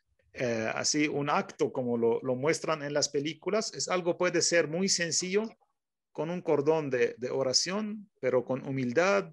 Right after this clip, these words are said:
y con fe, cada persona puede hacer este milagro.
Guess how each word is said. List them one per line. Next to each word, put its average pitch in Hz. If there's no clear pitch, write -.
y 120
con 131
fe, 226
cada 190
persona 170
puede 151
hacer 127
este -
milagro. 98